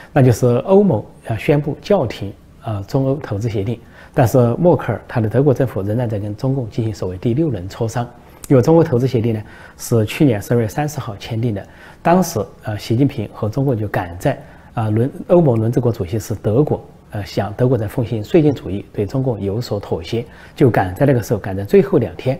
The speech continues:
去签订了这个协定。这，因为过两天德国就不再是轮值国了。签订之后，欧洲各国很多国家反对，因为这个还要经过议会，各国的议会批准，有可能不会被批准，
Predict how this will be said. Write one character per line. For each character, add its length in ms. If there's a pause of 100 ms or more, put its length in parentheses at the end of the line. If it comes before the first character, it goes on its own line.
(340)
去 260
签 240
订 100
了 120
这 80
个 100
协 180
定。 160 (480)
这， 200
因 120
为 80
过 160
两 160
天 300
德 80
国 100
就 80
不 140
再 160
是 160
轮 220
值 120
国 200
了。 120 (1200)
签 160
订 140
之 80
后， 180 (300)
欧 140
洲 140
各 120
国 220
很 180
多 100
国 100
家 140
反 220
对， 240
因 100
为 80
这 120
个 80
还 80
要 100
经 180
过 160
议 140
会， 340
各 200
国 120
的 60
议 100
会 160
批 160
准， 160 (100)
有 140
可 140
能 80
不 140
会 100
被 140
批 180
准， 120